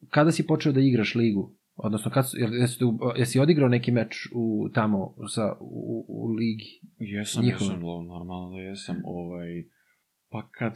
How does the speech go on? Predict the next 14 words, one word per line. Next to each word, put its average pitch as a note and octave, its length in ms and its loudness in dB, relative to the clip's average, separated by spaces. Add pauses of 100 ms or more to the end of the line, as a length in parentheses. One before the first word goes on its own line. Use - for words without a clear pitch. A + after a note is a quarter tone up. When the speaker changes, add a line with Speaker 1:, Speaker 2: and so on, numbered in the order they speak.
(280)
Speaker 2:
kra-, B2+ 260 -2
tamo C3+ 280 -4
krene, F#2 640 0
krajem G#2 320 -2
septembra F#2+ 560 -6
je D#2+ 240 -6
krenula D#2+ 580 -6 (240)
liga, G2 160 -2
Speaker 1:
Dobro. G#2+ 400 0
Speaker 2:
u F2 160 -8
oktobru, E2 440 -6
tako - 280 -12
nešto. G2+ 400 -2
Speaker 1:
Mhm. C3 60 -2